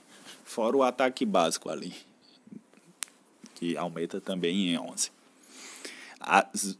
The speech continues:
e, esse dragão, você, quando você ocupa ele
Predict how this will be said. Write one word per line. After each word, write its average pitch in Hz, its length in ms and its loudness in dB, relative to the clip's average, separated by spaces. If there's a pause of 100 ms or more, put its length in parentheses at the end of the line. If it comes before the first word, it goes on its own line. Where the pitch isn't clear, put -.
(260)
e, 123 260 6 (300)
esse 175 340 10
dragão, 107 460 6
você, 107 200 4 (180)
quando 120 240 2
você 117 240 4
ocupa 113 560 6
ele 85 480 2